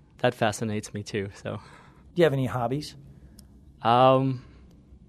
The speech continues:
Speaker 1: I go out plant collecting whenever I get a chance, so. <laughs>
Speaker 2: Wow. Okay. Well, that's dedication. All right. I have one last question.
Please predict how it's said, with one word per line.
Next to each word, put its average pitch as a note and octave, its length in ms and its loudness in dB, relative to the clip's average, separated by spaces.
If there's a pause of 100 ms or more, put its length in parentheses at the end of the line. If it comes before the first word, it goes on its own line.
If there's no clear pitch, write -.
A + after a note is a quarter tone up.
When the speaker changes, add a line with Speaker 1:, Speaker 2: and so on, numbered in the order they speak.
(1120)
Speaker 1:
I G#2+ 160 0
go B2 120 2
out A#2+ 160 4
plant C#3+ 220 -2
collecting B2 440 -4
whenever A#2 280 -4
I B2 80 0
get B2+ 160 -4
a C3+ 60 -8
chance, C#3 440 -2
so. C3+ 220 -4 (200)
<laughs> D3+ 200 -4
Speaker 2:
Wow. C3+ 720 2 (160)
Okay. D3 680 0
Well, C3+ 180 -2
that's D#3 200 0
dedication. C3+ 720 -2 (600)
All E3 140 4
right. - 100 -6 (240)
I E3 220 6
have C#3+ 240 2
one D#3 260 0
last D#3 340 0
question. D3 460 -8